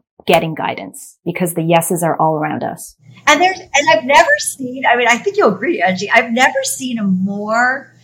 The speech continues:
Speaker 2: you know, passionate group of people in wanting to educate people and wanting people to be involved. So wherever you are in this world, I can guarantee there's probably a, a crypto community on Meetup or somewhere,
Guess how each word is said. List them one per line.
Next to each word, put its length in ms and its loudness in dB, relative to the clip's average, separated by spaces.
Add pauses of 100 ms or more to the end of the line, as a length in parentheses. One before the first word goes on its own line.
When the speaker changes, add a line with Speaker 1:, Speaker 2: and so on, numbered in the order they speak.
(340)
Speaker 2:
you 120 -2
know, 300 4
passionate 640 0
group 240 -8
of 120 -10
people 720 -2 (380)
in 260 2
wanting 520 -4
to 260 -10
educate 460 -10
people 520 -8 (320)
and 360 -2
wanting 440 -2
people 280 -14
to 80 -10
be 180 -16
involved. 640 -8 (260)
So 200 -6
wherever 340 -4
you 220 -4
are 180 0
in 140 -8
this 180 -18
world, 320 -10 (160)
I 100 0
can 180 -8
guarantee 480 -8
there's 180 -10
probably 360 -4
a, 100 -4 (380)
a 120 -4
crypto 320 -8
community 640 -10 (160)
on 180 -2
Meetup 400 -2
or 180 -6
somewhere, 800 -4